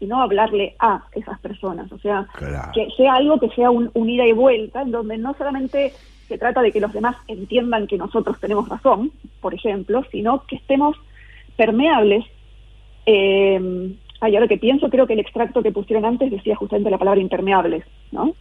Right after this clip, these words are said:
Speaker 2: Sí.
Speaker 1: Hay un tema de, de estar, eh, de estar permeables a que, a que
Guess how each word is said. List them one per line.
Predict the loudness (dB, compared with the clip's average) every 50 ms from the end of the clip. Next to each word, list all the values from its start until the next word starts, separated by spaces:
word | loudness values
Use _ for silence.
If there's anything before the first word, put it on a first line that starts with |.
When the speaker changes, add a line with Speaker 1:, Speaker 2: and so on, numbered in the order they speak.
| -12 -16
Speaker 2:
Sí. | -6 -2 0 2
Speaker 1:
Hay | 2 2
un | 2
tema | 0 2 4 4 4
de, | 6 4 4 2 0 -4 -10 -18 -20 -20 -20 -14 -2
de | 2 2 2
estar, | 2 0 0 2 4 4 4 2 -2 -6 -10 -16 -4 0
eh, | 2 2 4 4 2 2 2 2 0 -2 -2 -4 -4 -4 -4 -6 -6 -8 -10 -12 -14 -20 -20 -20 -16 -6 -4
de | -4
estar | -2 0 0 0
permeables | 2 2 2 2 4 4 2 2 0 -2
a | -4 -4
que, | -4 -4 -4 -2 -2
a | -4 -2
que | 0 2 2 4 4 2 0 -4